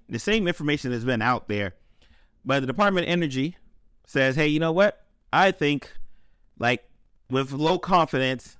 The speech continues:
that the lab is our original source." And that got people in an uproar. That got people, again, sending me tweets and, uh, D Ms and tagging me in videos so they can know, just in case I didn't catch it,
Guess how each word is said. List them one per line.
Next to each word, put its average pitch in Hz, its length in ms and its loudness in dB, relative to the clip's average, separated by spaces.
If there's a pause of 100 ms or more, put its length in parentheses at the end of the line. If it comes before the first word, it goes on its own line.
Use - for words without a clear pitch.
that 120 260 -2
the 117 120 -2
lab 120 440 0 (400)
is 120 320 0
our 113 200 4
original 110 400 -2
source." - 340 -4 (240)
And 110 140 -2
that 147 160 2
got 143 200 2
people 143 320 -2
in 131 120 0
an 123 120 0
uproar. 104 480 -2 (600)
That 127 220 2
got 139 280 0
people, 135 500 -2
again, 127 260 -2
sending 147 500 -2
me 139 240 -2 (320)
tweets - 580 -4
and, 107 280 0 (280)
uh, 104 260 -4
D 147 340 -2
Ms 143 420 -2
and 110 160 -4
tagging 147 480 0
me 143 160 0
in 131 120 -2
videos 135 680 0 (520)
so 127 240 -2
they 170 240 2
can 160 260 -2
know, 151 200 2
just 147 340 0
in 214 100 -2
case 214 320 0
I 175 200 2
didn't 190 260 -2
catch 185 360 -2
it, 135 220 -4